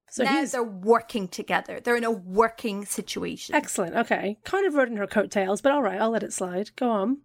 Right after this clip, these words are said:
Speaker 2: So it's at this stage they start working together on The Muppet Show.
Speaker 1: They still
Speaker 2: And
Speaker 1: haven't kissed
Speaker 2: again,
Speaker 1: yet, by the way.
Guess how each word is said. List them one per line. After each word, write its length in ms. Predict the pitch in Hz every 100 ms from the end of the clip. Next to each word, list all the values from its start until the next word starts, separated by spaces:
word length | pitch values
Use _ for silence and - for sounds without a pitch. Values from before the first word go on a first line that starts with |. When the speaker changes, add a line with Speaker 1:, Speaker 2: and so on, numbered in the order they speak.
| _ _ -
Speaker 2:
So 120 | 294 285
it's 140 | -
at 120 | 294
this 160 | 403 415
stage 220 | 381 302
they 100 | 285
start 220 | 302 302
working 220 | 254 262
together 300 | 233 226 - -
on 220 | 202 202
The 80 | 190
Muppet 480 | 196 208 - 185 -
Show. 320 | - - 180 _ _ _ _ - -
Speaker 1:
They 80 | 262
still 160 | 240
Speaker 2:
And 80 | 339
Speaker 1:
haven't 100 | 302
kissed 220 | - 302
Speaker 2:
again, 80 | 294 214
Speaker 1:
yet, 60 |
by 140 | 180 180
the 80 | 185
way. 360 | - - -